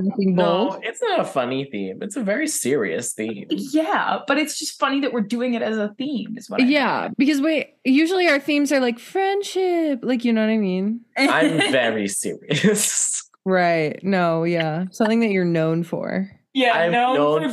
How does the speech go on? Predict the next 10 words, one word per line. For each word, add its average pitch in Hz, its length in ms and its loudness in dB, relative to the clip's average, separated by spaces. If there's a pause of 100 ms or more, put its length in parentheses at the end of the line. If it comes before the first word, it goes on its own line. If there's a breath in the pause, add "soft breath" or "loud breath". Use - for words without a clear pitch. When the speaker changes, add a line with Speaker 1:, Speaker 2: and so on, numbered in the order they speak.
Speaker 3:
being 269 140 2
Speaker 2:
being 135 200 0
serious. 131 720 -2
Speaker 3:
serious. 254 680 -2
Speaker 1:
Extraordinarily, 185 1200 0
yeah. 185 380 0 (520)
Speaker 2:
Number 156 480 -2
one 151 280 -2
thing 127 320 -4
I 117 140 0